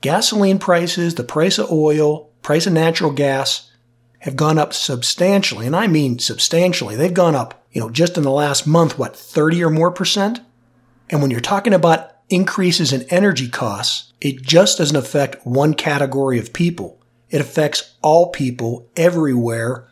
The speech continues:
all over the world. And what are you starting to see right now with these really big increases that we've seen in gasoline prices? You know, all over social media, people are putting up memes and complaining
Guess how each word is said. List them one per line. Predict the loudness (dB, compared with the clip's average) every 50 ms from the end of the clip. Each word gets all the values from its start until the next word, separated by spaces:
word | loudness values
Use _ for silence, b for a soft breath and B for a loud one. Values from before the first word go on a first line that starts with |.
| _ _ _ 0
all | 2 2 4 2 0
over | 0 0 0 0
the | -2 0
world. | 0 2 2 2 2 0 -2 -6 -14 -20 -20 _ _ _ _ _ _ _ _ _ _ _ _ _ _ -4
And | -2 0 2
what | 4 4 6
are | 6
you | 4 2
starting | 0 -2 -4 -2 -2 0
to | 0 0
see | 0 0 0 0
right | 0 0 0 0
now | -2 -2 -2 -2 -2 -2
with | -2 -4 -2 -2
these | -2 -2 -2 -4 -6 -10 _ _ _ 0
really | 2 2 4 2 2
big | 2 2 2 2 2
increases | 0 0 0 -2 -4 -4 -4 -4 -4 -6
that | -6 -4 -4
we've | -4 -4
seen | -2 -2 0 0 0 0
in | 0 -2
gasoline | -2 -2 -2 -2 -2 -4 -4 -6 -8 -14 -12
prices? | -12 -12 -10 -10 -10 -10 -10 -8 -10 -12 -12 _ _ _ _ -6
You | -4 -4
know, | 0
all | 2 4 4 6 6
over | 6 4 4 2
social | 2 2 2 2 2 2 2 2
media, | 2 2 0 0 0 -2 -4 -4 -8 -12 _ _ _ _ _ _ _ -4
people | -2 0 0 0 0 -2
are | -2 -4 -8 -12 _ _ _
putting | 0 2 2 4 2
up | 2 0 0
memes | 0 2 2 2 2 2 0 0 -2
and | -2 -4 -6 -4
complaining | -4 -6 -6 -4 -2 0 2 2 4 2 2 2 0 -2 -6